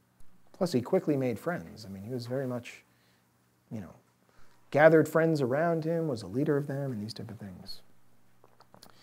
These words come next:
The sanguine quickly repents of his sins, but may return to them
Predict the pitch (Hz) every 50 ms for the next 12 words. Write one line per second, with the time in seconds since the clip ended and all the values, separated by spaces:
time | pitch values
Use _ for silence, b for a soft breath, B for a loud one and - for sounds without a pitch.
0 | b b b b b b b b b b b b b _ _ 156 135 - 220 240
1 | 277 277 220 190 185 175 160 147 - - - 285 302 302 - 254 220 196 180 170
2 | 160 147 131 - - - 226 294 285 269 262 - 170 143 139 139 127 123 - -
3 | 135 135 135 135 147 165 175 170 170 - - - _ 143 135 131 123 123 151 180
4 | 185 175 175 170 175 175 175 180 175 170 156 - - 254 294 254 160 131 123 127
5 | 135 156 170 190 -